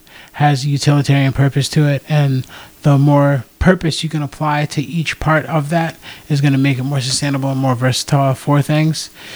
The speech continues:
And I think the way that we've been living has really been highlighted with the pandemic, where I think food, clean water, and shelter are basic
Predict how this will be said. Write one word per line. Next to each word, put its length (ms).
And 120
I 80
think 240
the 80
way 120
that 160
we've 200
been 440
living 480
has 320
really 160
been 140
highlighted 560
with 340
the 60
pandemic, 600
where 420
I 100
think 480
food, 520
clean 280
water, 320
and 220
shelter 420
are 280
basic 380